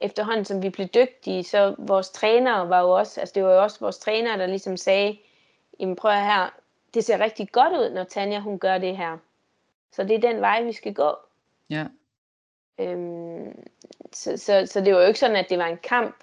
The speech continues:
Speaker 1: øhm, hele tiden. Så kan det
Speaker 2: Mhm.
Speaker 1: være, der var nogle andre trænere,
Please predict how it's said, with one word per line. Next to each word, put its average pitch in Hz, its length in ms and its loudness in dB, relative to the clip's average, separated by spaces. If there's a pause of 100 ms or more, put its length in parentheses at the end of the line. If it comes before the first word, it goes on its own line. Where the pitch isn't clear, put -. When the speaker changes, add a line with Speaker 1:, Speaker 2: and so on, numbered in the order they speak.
Speaker 1:
øhm, 165 560 -4 (160)
hele 240 240 2
tiden. 170 320 -4 (380)
Så - 20 2
kan 240 100 6
det 240 80 8
Speaker 2:
Mhm. 214 40 4
Speaker 1:
være, 208 120 4
der 226 60 6
var 196 100 2
nogle 190 180 0
andre 262 320 2
trænere, 180 480 -4